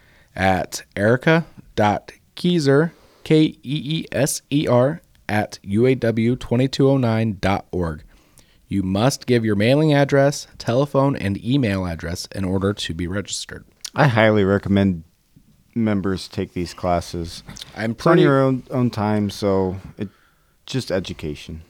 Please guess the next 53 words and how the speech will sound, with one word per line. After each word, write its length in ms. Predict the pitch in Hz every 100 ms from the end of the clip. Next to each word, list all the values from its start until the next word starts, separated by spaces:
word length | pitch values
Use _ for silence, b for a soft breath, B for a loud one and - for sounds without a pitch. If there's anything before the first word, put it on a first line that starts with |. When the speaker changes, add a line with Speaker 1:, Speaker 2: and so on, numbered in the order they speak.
| -
Speaker 1:
Right. 340 | 98 90 85 - - -
Uh, 260 | 92 85 82
very 360 | - 92 123 98
highly 240 | 90 82
recommended. 520 | 78 82 82 80 80 73 69 - _
There, 360 | - 95 92 113
we, 260 | 87 104 117 -
I 80 | 87
don't 200 | 113 147
think 220 | 143 120
you 120 | 120 139
pay 240 | - 113
f-, 80 | 139
anything 380 | - 117 139 127
for 100 | -
these 140 | 101 98
classes, 580 | - 107 120 92 101
do 120 | - 92
you? 300 | 107 135 147 _ _ -
I 60 |
don't 140 | 120 131
think 160 | 131
the 60 | 107
member 240 | 98 101
Speaker 2:
No. 60 | 110
Speaker 1:
pays 220 | 85 98
anything. 300 | 95 113 -
You 100 | 87
just, 300 | 95 110 - - b b b b b
if 60 | -
you 100 | 92
wanna 180 | 110 127
take 260 | 147 147
'em, 380 | 160 160 160 135
they're 180 | 98 113
there. 400 | 113 127 147 160 _
And 180 | - 110
like 300 | 113 113 - -
the, 640 | 82 98 98 92 90 82
the 100 | 50
article 360 | 92 104 120 -
says, 520 | - 98 110 127 -
it's 180 | 90 85
at 140 | 120 -
your 140 | 151
own 120 | 165
pace. 300 | 160 139 143
So, 520 | - 104 95 92 78 50
you 120 | 90
know, 180 | 90 95
if 120 | -
you 80 | 92
wanna 240 | 95 90